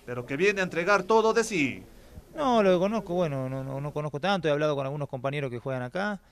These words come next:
Speaker 2: Después, bueno, eh, lo que se conoce, bueno, la Liga de Quito, que el último tiempo que viene haciendo buena campaña en Libertadores, después,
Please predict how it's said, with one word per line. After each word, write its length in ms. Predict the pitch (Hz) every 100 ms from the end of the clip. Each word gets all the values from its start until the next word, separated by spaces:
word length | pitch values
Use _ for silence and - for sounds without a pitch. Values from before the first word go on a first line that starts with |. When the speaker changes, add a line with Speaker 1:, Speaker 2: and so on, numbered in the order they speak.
| _ _ _ _
Speaker 2:
Después, 220 | 127 -
bueno, 240 | 135 123 117
eh, 480 | 113 110 110 107 107
lo 80 | 110
que 80 | 110
se 80 | 113
conoce, 340 | 131 147 123
bueno, 220 | 113 113
la 100 | 107
Liga 140 | 113 117
de 80 |
Quito, 260 | 117 139 120
que 240 | 110 104 _ -
el 60 | 123
último 260 | 117 117
tiempo 260 | 120 123 117
que 340 | 110 107 104 139
viene 160 | 135 127
haciendo 220 | 131 127
buena 160 | 127 117
campaña 240 | 120 131
en 40 |
Libertadores, 720 | 120 113 135 170 202 196 180 156
después, 460 | 131 147 143 123